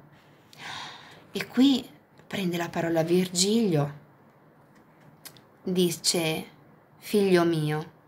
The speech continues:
vedete com'è amorevole Virgilio, eh? È proprio come un, come una, un padre,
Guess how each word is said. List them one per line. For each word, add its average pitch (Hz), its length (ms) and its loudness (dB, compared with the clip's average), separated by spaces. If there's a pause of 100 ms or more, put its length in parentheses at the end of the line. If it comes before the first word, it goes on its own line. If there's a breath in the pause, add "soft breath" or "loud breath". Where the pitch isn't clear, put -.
(400)
vedete 185 340 0
com'è 151 340 -2
amorevole 160 680 0
Virgilio, 156 640 -2
eh? 170 200 2
È 214 100 -8
proprio 233 580 2 (300 loud breath)
come 277 360 2
un, 208 840 -4
come 214 760 2 (420 loud breath)
una, 180 640 0
un 180 240 0
padre, 170 800 4